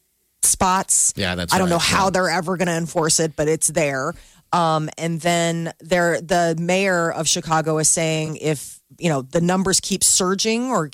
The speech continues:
Speaker 1: if we keep seeing an uptick, that they'll, they'll take some of our stuff away. So everybody's like, "Be cool, everybody." The biggest thing is it's the twenty-somethings.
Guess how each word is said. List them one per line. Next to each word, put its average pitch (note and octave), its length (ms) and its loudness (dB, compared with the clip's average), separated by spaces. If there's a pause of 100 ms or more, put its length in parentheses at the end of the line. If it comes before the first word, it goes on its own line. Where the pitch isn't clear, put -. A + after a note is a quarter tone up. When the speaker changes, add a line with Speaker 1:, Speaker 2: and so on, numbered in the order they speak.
(100)
Speaker 1:
if E3+ 180 -2
we E3+ 120 -2
keep - 260 -2
seeing F3+ 180 0
an F3 60 0
uptick, F#3+ 380 -2
that E3+ 160 -2
they'll, D#3 360 0
they'll C#3+ 220 -2
take D#3 300 -2
some D3+ 240 0
of C#3 120 -2
our C#3 320 -4 (280)
stuff - 500 -4 (160)
away. G#3+ 540 0 (200)
So G#3+ 140 2
everybody's F#3+ 320 2
like, G3+ 180 2
"Be D#4 120 2
cool, E4 300 2
everybody." A3+ 500 0 (340)
The B3+ 80 0
biggest F#4 380 2
thing A#3 220 0
is G3 440 2 (380)
it's G#3 200 0
the A3+ 100 -2
twenty-somethings. F#3+ 960 -2